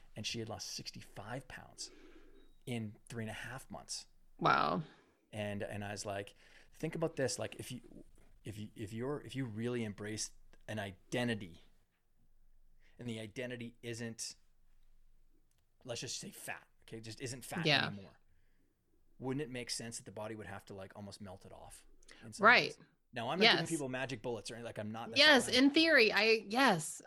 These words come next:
Speaker 2: a
Speaker 1: But, like,
Speaker 2: hundred
Speaker 1: doesn't it
Speaker 2: percent.
Speaker 1: make sense that,
Speaker 2: Yeah.
Speaker 1: like, if, if the entire way that you see yourself changes,
Speaker 2: Mm-hmm.
Speaker 1: wouldn't the entire way that, like,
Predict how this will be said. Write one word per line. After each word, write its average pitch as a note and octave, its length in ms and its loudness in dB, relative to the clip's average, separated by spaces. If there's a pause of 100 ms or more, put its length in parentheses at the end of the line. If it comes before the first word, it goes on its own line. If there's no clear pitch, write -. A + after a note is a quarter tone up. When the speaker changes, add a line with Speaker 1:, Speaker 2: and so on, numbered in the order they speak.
(140)
Speaker 2:
a G#3+ 60 0
Speaker 1:
But, G#3+ 100 0
like, - 0 -
Speaker 2:
hundred B3 180 6
Speaker 1:
doesn't A#3+ 240 2
it - 20 8
Speaker 2:
percent. D3+ 100 2
Speaker 1:
make C#3+ 120 -12
sense - 640 -8
that, A#2+ 100 -6
Speaker 2:
Yeah. G3 140 4
Speaker 1:
like, - 200 -12 (760)
if, B2 220 -8 (320)
if A#2 140 -10
the B2 120 -8
entire C3+ 380 -8
way A#2+ 400 -6 (100)
that G#2+ 140 -12
you G#2+ 180 -6
see - 300 -2
yourself B2+ 560 -2
changes, - 720 -8 (640)
Speaker 2:
Mm-hmm. G#3 200 -2 (400)
Speaker 1:
wouldn't B2 380 -2 (380)
the A#2 120 -2
entire A#2 360 -2
way A2 300 -4
that, G#2+ 260 -8 (440)
like, G#2+ 280 -10